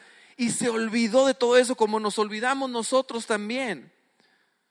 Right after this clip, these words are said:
Nuestros momentos difíciles tienen ese efecto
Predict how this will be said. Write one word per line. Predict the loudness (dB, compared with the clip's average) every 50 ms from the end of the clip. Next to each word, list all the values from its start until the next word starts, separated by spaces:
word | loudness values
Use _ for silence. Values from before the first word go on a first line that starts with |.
| _ _ _ _ _ _ _ _ _ _ _
Nuestros | 0 0 0 0 -2 -4
momentos | -2 0 0 -2 -2 -4
difíciles | -6 -6 -6 -6 -6 -6 -6 -8 -8 -8
tienen | -6 -4 -4 -2 -2 -2 -2 -2
ese | -2 -2 -4 -4 -6
efecto | -8 -6 -4 -4 -4 -4 -4 -8 -12 _ -8 -6 -6 -6 -8 -12